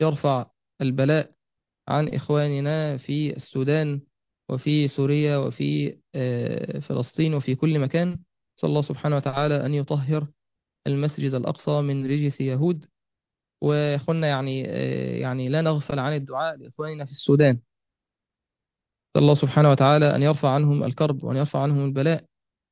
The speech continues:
وأن ينتقم من المجرمين ومن الظالمين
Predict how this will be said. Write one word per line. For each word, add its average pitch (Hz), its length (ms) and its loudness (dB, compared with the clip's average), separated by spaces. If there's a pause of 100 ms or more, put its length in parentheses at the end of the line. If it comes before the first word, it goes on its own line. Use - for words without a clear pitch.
(160)
وأن 143 180 2
ينتقم 147 460 0 (300)
من 156 200 -2
المجرمين 139 880 -2
ومن 139 240 -2
الظالمين 139 680 -4